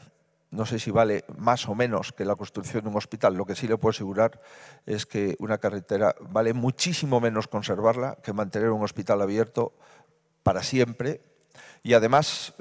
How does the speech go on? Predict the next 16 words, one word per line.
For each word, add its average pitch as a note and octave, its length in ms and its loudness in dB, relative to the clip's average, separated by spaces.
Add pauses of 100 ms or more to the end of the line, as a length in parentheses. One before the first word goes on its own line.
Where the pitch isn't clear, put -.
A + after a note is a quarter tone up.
(140)
que - 380 -2
una A2+ 180 2
vez B2 160 6
que G#2 220 0
haces G#2 260 0
la A2 80 -4
carretera G#2+ 420 2
y G2 120 -2
unu-, G2 200 -4
y A2+ 180 -2
unes G#2 280 0
los G2 240 -2
hospitales A#2+ 680 -4 (320)
y G2+ 60 -6
los G2 180 -2
conviertes, G#2 680 -4